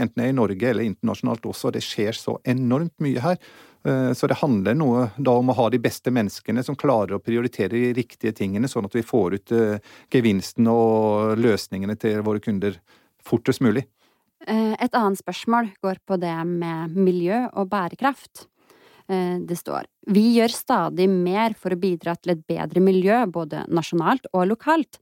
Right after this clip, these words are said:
Speaker 2: Men hvordan kan vi i Coop Norge sørge for at vi blir en foregangsfigur på dette i dagligvarebransjen?»
Speaker 1: Her og nok igjen, jeg tror det er mange, mange muligheter.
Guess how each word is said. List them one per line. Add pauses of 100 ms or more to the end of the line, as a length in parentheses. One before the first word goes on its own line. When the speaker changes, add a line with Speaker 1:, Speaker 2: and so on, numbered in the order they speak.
(340)
Speaker 2:
Men
hvordan
kan
vi
i
Coop
Norge
sørge
for
at
vi
blir
en
foregangsfigur
på
dette
i
dagligvarebransjen?» (720)
Speaker 1:
Her
og
nok
igjen,
jeg
tror
det
er
mange,
mange
muligheter.